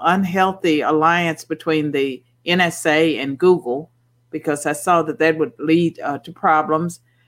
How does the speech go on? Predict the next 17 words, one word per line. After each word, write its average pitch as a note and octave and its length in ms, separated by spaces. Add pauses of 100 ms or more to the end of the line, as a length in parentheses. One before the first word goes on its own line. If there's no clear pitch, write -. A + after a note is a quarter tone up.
(220)
And E3+ 320
even A3 420
back F3+ 400
then, D3+ 520 (580)
two F#3 120
thousand F#3 420
nine, E3+ 340
two E3+ 140
thousand D#3+ 420
ten, E3 360
when D3+ 140
I D#3+ 80
was D#3+ 180
working E3 280
on D#3+ 120
the D3+ 80
book, F3 440